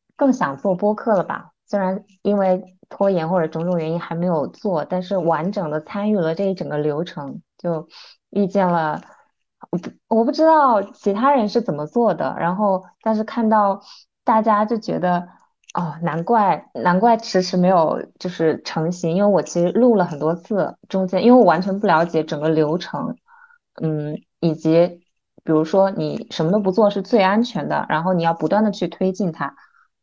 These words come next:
反正学到了很多吧，就是，就，就是常常心里有那种惊叹一下子，就是，哇，效率好高，好厉害，各个节点，然后卡得很准，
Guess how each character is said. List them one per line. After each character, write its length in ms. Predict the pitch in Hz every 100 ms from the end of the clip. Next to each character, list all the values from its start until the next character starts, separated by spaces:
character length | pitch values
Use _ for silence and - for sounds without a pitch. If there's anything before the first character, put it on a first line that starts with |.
| _ _ _ _ _ _
反 120 | - 202
正 100 | 247
学 220 | - 175
到 140 | 214
了 40 | 196
很 140 | 151
多 220 | 156 170
吧， 240 | 175 151 - 180
就 100 | 175
是， 300 | 180 - -
就， 120 | - - _
就 120 | 190
是 280 | 190 165 - -
常 200 | - 175
常 200 | 180 175
心 240 | 180 214 185
里 140 | 180
有 120 | 165
那 160 | 156 175
种 240 | 151 - _ _ _
惊 240 | - 214 220
叹 340 | - 214 151
一 60 | -
下 200 | 170 151
子， 120 | 143
就 120 | 165
是， 300 | 165 147 - _ _ -
哇， 520 | 160 143 143 - - - - _
效 220 | - 190
率 100 | 180
好 280 | 175 165 143
高， 380 | 147 170 165 165
好 140 | -
厉 240 | 151 170 175
害， 300 | 175 160 147
各 160 | 185
个 80 | 180
节 260 | 180 160 156
点， 380 | 180 156 143 156
然 160 | 151
后 120 | 165 160
卡 220 | - 147
得 80 | 151
很 220 | 160 160
准， 340 | 170 147 180